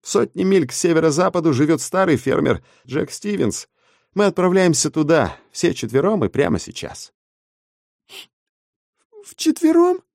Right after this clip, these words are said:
размазывая слёзы по щекам, переспросила Дороти. «Да,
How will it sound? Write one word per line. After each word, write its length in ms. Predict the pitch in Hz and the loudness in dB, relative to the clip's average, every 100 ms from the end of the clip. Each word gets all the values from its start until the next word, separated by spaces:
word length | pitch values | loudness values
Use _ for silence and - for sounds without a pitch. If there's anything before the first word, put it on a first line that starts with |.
| _ _ _ _ | _ _ _ _
размазывая 600 | 104 117 98 113 98 107 | 0 2 4 2 4 2
слёзы 340 | 95 131 123 117 | 4 4 4 2
по 160 | 120 | 0
щекам, 460 | 110 - 120 185 190 | 0 0 0 2 2
переспросила 680 | 180 147 127 131 - 117 107 | 4 2 2 0 2 2 2
Дороти. 440 | 101 85 - - _ _ _ _ _ _ _ _ _ _ _ - | 2 0 -6 -16 _ _ _ _ _ _ _ _ _ _ _ -12
«Да, 520 | 82 139 101 80 | 0 0 2 -2